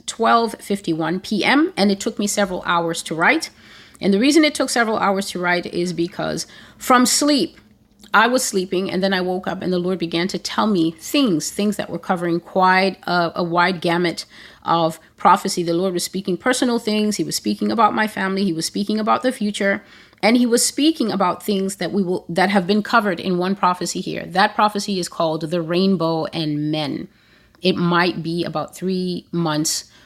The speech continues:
old, three or four months old, covering the fallen angels, how God says they are locked class, how God says that it is very easy for angels to come and live among us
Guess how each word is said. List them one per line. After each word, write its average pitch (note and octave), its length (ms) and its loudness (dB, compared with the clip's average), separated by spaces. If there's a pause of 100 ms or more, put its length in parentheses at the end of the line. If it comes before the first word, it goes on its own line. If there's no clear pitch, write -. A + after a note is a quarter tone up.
(180)
old, D#3+ 460 0
three A3+ 180 -2
or F#3+ 60 0
four F3 260 -2
months E3 320 -2
old, C#3+ 240 -8 (720)
covering A3 680 2
the E3+ 80 -2
fallen F#3+ 420 0
angels, F#3+ 520 0
how E3 160 -2
God E3+ 300 2
says F3 460 -2
they D#3+ 200 -4
are D3+ 200 -2
locked E3+ 480 0
class, E3+ 640 0 (300)
how E3+ 140 0
God E3+ 300 0
says F3 300 -2
that D#3+ 100 -6
it F3 140 -4
is D#3+ 80 -8
very G3+ 280 -2
easy F3+ 380 -2
for D#3+ 400 -2 (300)
angels A3 420 2
to G#3 120 -4
come G#3+ 420 -2
and F#3 260 2
live A3 300 4
among F3+ 400 -2
us - 260 -6